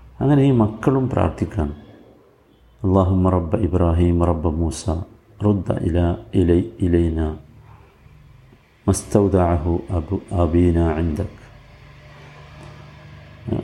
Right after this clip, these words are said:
ഇബ്രാഹിം നബിയുടെ റബ്ബായ അള്ളാഹുവേ, മൂസായുടെ റബ്ബായ അള്ളാഹുവേ, ഞങ്ങളുടെ ഉപ്പ നിന്നെ ഏൽപ്പിച്ച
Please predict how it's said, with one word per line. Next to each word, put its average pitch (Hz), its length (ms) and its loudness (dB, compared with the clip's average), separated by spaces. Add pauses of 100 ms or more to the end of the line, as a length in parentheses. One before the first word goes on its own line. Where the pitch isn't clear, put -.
(180)
ഇബ്രാഹിം 101 640 2
നബിയുടെ 90 460 2
റബ്ബായ 82 500 0
അള്ളാഹുവേ, 78 680 -2 (840)
മൂസായുടെ 101 1080 0 (220)
റബ്ബായ 85 420 0
അള്ളാഹുവേ, 76 760 -6 (2250)
ഞങ്ങളുടെ 95 400 4
ഉപ്പ 82 520 -4 (800)
നിന്നെ 90 260 4
ഏൽപ്പിച്ച 80 580 0